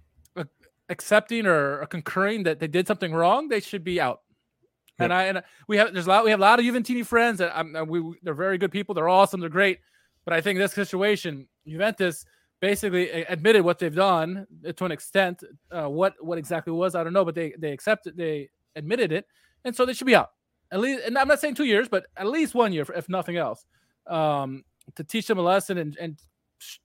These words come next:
Speaker 1: uefa needs to show us that they're serious by allowing Juventus to jump, to go in. It, it, it also puts the credibility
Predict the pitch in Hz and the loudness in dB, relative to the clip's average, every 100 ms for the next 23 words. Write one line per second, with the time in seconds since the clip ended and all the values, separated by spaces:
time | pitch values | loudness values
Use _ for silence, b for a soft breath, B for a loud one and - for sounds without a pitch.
0 | _ 185 196 208 202 175 151 196 220 196 | _ -2 0 2 -2 -6 -2 2 2 0
1 | 180 185 339 311 147 - b b b _ | -6 -6 -2 -2 -2 -8 b b b _
2 | 190 196 196 214 208 196 202 208 196 160 | 4 6 6 6 4 -2 -4 -8 -8 -4
3 | 208 185 175 190 220 254 190 - _ _ | -4 -6 -4 -2 0 -2 -4 -12 _ _
4 | _ _ _ 165 165 - 180 170 185 185 | _ _ _ -6 -6 -6 -8 -8 -6 -2
5 | 196 180 190 - 190 156 - 202 185 175 | -2 -2 -8 -8 -10 -10 0 2 2 0
6 | 180 | -2